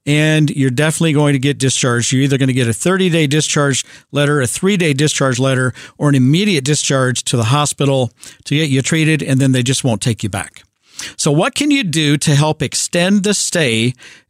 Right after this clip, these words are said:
at your chosen facility? I just put together four points for you today. There's some other things,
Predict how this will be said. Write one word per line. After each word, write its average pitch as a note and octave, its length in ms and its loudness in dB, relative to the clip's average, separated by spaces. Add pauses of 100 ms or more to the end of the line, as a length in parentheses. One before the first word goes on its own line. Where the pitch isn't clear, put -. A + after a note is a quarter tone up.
at D3+ 220 -4
your C#3+ 240 2
chosen F#3 720 2 (260)
facility? D#3 800 -2 (220)
I C#3 80 -4
just F#3 200 0
put G3+ 160 -2
together D3+ 360 0
four F3+ 400 0
points F3+ 400 -2
for C#3+ 200 0
you C3 100 2
today. B2+ 400 -2
There's C3 200 0
some B2 160 0
other D3 200 2
things, C#3 420 0